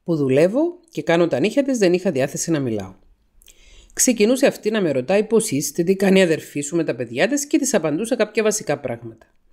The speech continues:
Ακόμη και σε αυτά τα λίγα που της έλεγα,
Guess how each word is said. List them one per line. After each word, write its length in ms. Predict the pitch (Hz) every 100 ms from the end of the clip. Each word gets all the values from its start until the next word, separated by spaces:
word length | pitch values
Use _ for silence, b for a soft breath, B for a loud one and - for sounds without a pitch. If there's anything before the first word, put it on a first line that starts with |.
| _ b b b b b
Ακόμη 500 | - 175 220 254 277
και 120 | 190
σε 120 | 165 151
αυτά 260 | - 220
τα 120 | 196
λίγα 360 | 151 165 233 180
που 80 | 127
της 200 | 127 -
έλεγα, 280 | 277 294